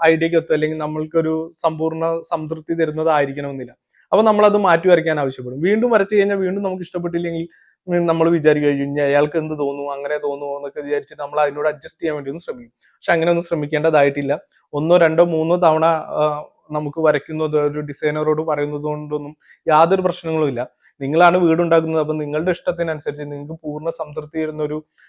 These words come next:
ഒരു കൺസെപ്റ്റ് അല്ലെങ്കിൽ ഒരു ഡിസൈൻ കിട്ടുന്നത് വരെ നിങ്ങൾക്ക്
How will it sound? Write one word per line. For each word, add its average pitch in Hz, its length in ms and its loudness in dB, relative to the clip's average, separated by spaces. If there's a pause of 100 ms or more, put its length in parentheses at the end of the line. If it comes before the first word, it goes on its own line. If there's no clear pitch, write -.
(140)
ഒരു 151 180 0 (340)
കൺസെപ്റ്റ് 143 500 -4
അല്ലെങ്കിൽ 139 280 -4
ഒരു 139 80 -4
ഡിസൈൻ 143 400 -8
കിട്ടുന്നത് 151 420 -6
വരെ 151 180 2
നിങ്ങൾക്ക് 147 360 -6